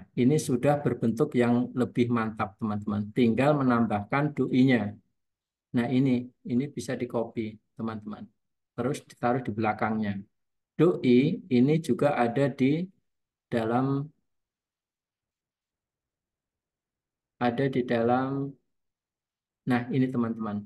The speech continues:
Nah, ini ju-, sama, ya. Nah, ini doinya. Kalau keseluruhan juga boleh. Ya,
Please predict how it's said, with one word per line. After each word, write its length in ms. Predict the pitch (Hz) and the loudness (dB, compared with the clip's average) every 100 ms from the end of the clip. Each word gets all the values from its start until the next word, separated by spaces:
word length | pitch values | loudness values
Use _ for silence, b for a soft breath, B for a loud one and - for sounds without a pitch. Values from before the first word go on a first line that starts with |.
| _ _ | _ _
Nah, 120 | 120 110 | -8 -6
ini 120 | 107 120 | -4 -6
ju-, 200 | 120 120 _ | -8 -12 _
sama, 380 | - 127 131 113 | -4 -2 0 -2
ya. 140 | 117 - _ _ _ _ _ _ _ _ _ _ | -4 -8 _ _ _ _ _ _ _ _ _ _
Nah, 160 | 117 107 | -10 -8
ini 160 | 107 113 | -6 -8
doinya. 440 | 139 123 110 104 101 - _ _ _ _ - | -6 -4 -4 -4 -8 -16 _ _ _ _ 0
Kalau 240 | 127 139 | 0 0
keseluruhan 480 | 135 139 147 147 160 | -2 -2 0 2 2
juga 200 | 127 123 | 2 0
boleh. 400 | 113 117 107 101 104 _ _ _ _ _ _ _ _ _ _ _ _ _ _ | 2 0 0 -4 -8 _ _ _ _ _ _ _ _ _ _ _ _ _ _
Ya, 60 | 113 | -16